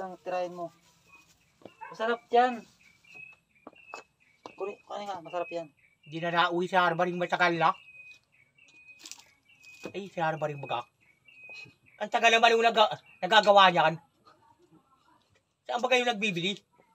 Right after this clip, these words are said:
Speaker 1: Sa Palayo pa yun.
Speaker 2: M-, m-, may,
Speaker 1: Sa
Speaker 2: may
Speaker 1: Daet.
Speaker 2: gawa nito, oh.
Speaker 1: Sa Daet pa yun, sa Daet.
Speaker 2: Ay, tagal naman yung tatabi nga pa nga dyan, oh.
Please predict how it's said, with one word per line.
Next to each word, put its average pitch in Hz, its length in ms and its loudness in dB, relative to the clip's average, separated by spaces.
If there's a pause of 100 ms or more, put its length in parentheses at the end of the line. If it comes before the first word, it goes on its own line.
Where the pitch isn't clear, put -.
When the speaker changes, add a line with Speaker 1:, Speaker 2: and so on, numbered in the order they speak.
(360)
Speaker 1:
Sa 143 80 -12
Palayo 156 320 -2
pa 175 80 -2
yun. 196 320 -2 (840)
Speaker 2:
M-, 175 160 -10
m-, 165 240 -10
may, 180 160 0 (420)
Speaker 1:
Sa 151 140 -12
Speaker 2:
may 175 140 2
Speaker 1:
Daet. 170 40 -8
Speaker 2:
gawa 180 220 4
nito, 170 160 -4
oh. 147 180 -8 (140)
Speaker 1:
Sa 147 100 -10
Daet 160 300 0
pa 175 100 -8
yun, 180 100 -6
sa 160 100 -8
Daet. 147 300 -4 (640)
Speaker 2:
Ay, 214 160 -12
tagal 185 300 -4
naman 175 340 -6
yung 160 80 -14 (1300)
tatabi 185 440 -2
nga 190 140 0
pa 196 80 2
nga 190 180 4
dyan, 180 240 2
oh. 139 100 -12